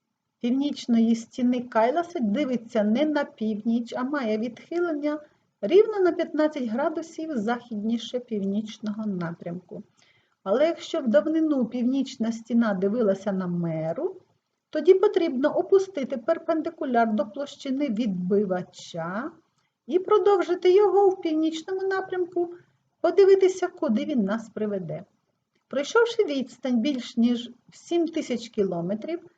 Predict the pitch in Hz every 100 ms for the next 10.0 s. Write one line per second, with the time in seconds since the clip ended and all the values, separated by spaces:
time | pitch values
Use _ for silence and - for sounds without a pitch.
0 | _ _ 214 370 453 427 - 233 208 226
1 | 220 302 330 403 392 - 330 311 302 294
2 | 269 254 320 359 277 254 277 277 262 220
3 | 269 262 262 262 262 - _ _ _ _
4 | - _ 185 233 359 370 262 226 277 277
5 | 220 - 196 190 - - 196 202 - _
6 | _ _ 185 247 330 311 233 302 370 440
7 | 370 320 247 233 254 294 - 262 254 311
8 | - 196 190 208 214 214 - 277 240 330
9 | 349 262 214 220 - 175 170 196 - 208